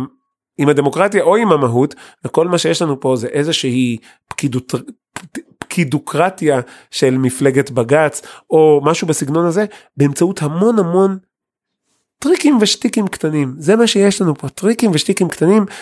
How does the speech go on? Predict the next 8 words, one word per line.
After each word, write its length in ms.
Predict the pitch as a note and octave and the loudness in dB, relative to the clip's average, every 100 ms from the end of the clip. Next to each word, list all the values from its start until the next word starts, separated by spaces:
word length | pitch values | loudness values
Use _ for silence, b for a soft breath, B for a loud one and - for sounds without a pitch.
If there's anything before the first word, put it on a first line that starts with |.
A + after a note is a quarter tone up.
| B | B
שבהצטברות 840 | - A#2+ B2+ A#2 - C3 B2 D#3+ F#3 | -2 2 2 0 -2 -2 2 2 2
שלהם 300 | F3 D#3 C#3+ b _ - | 2 2 0 b _ 0
לוקחים 380 | D3+ - E3 D#3+ | 0 2 0 0
את 100 | C#3 | -2
הכוח 420 | - C#3 C3 - _ _ - | 0 0 0 -6 _ _ -4
מהציבור, 680 | B2 C#3+ E3 D3+ C3+ C3 A#2+ - _ C#3+ | 2 2 2 0 2 2 0 -12 _ 0
מנבחרי 440 | E3+ D#3+ C#3+ D3 | 0 0 0 0
הציבור, 400 | C#3 B2+ A#2 | 0 -6 -8